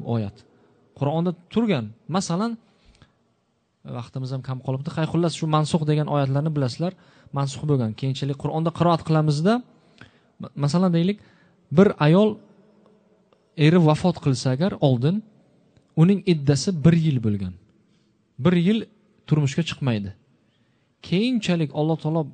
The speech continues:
adashmasam, Baqara surasida to'rt oyu o'n kunga tushirgan. O'lgan bo'lsa agar, to'rt kun, oyu o'n kun uning iddasi turadi. Lekin Qur'onda bir yili ham bor. O'qiymiz, qiroat qilamiz.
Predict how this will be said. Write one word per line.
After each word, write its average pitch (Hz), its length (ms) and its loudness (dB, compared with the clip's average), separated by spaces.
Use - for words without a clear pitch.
adashmasam, 135 560 -6
Baqara 139 320 -2
surasida 131 560 -4
to'rt 233 340 4
oyu 185 300 2
o'n 202 280 6
kunga 160 360 0
tushirgan. 120 480 -2
O'lgan 143 400 4
bo'lsa 113 240 -2
agar, 104 220 -6
to'rt 175 240 2
kun, 151 180 -2
oyu 147 260 2
o'n 185 240 2
kun 202 220 -2
uning 165 220 0
iddasi 135 420 -4
turadi. 117 300 2
Lekin 185 180 0
Qur'onda 190 520 2
bir 202 180 6
yili 196 280 4
ham 226 160 2
bor. 185 200 6
O'qiymiz, 170 440 -2
qiroat 185 320 -4
qilamiz. 127 340 -4